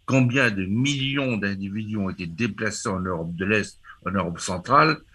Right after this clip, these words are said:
pendant un siècle ? C'est monstrueux. Donc, en fait, c'est une nationalité qui se recrée parce que les gens se retrouvent entre eux. Donc, le terme de nationalité est évidemment basé sur la langue, sur, euh, sur la géographie, sur, euh,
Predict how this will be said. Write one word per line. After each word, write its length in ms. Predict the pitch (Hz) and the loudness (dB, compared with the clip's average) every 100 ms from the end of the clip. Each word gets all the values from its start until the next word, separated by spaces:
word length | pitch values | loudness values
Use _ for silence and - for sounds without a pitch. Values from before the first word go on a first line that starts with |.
| - - | -20 -10
pendant 220 | 82 90 | -4 4
un 140 | 101 131 | 6 6
siècle ? 440 | - 180 147 - - - _ _ _ _ | 4 4 4 -2 -18 -20 _ _ _ _
C'est 140 | - 90 | -8 -2
monstrueux. 680 | 107 104 - 170 160 120 - - - | 0 0 0 2 4 0 -6 -20 -6
Donc, 140 | 127 117 | -4 0
en 40 | |
fait, 120 | 147 127 | 0 0
c'est 120 | 127 | 0
une 60 | 123 | 0
nationalité 460 | 117 139 135 214 | 0 -2 -4 -6
qui 140 | 208 - | -4 -2
se 140 | 135 | 0
recrée 500 | 131 143 - 208 226 | 2 0 2 2 2
parce 200 | 104 - | -2 -12
que 80 | - - _ - | -14 -14 _ -10
les 80 | 95 | 0
gens 180 | 143 | 2
se 140 | 139 120 | 2 -2
retrouvent 380 | 113 110 117 131 | -4 -2 -2 0
entre 320 | 147 - 160 | 0 0 0
eux. 80 | 131 - - - - 104 | 0 -6 -20 -20 -10 -6
Donc, 140 | 101 | -4
le 80 | 127 | 0
terme 240 | 160 135 123 | 2 4 4
de 60 | |
nationalité 880 | 117 107 107 101 110 110 202 208 180 _ _ | 4 0 0 0 0 -2 0 0 -2 _ _
est 140 | 98 117 | -10 -4
évidemment 260 | 110 120 113 | -2 0 2
basé 340 | 110 101 110 | 2 2 0
sur 180 | 101 101 | -2 -2
la 140 | 92 143 | 0 2
langue, 400 | 180 185 113 - _ _ - | 2 0 -2 -8 _ _ -14
sur, 300 | - 107 95 | -6 -4 -2
euh, 140 | 92 | -4
sur 120 | 87 95 | -4 -2
la 120 | 95 | 0
géographie, 720 | 104 117 127 135 - 175 170 | 2 2 2 0 -2 -4 -4
sur, 360 | - 98 92 98 | -4 -2 2 2
euh, 220 | 92 | 0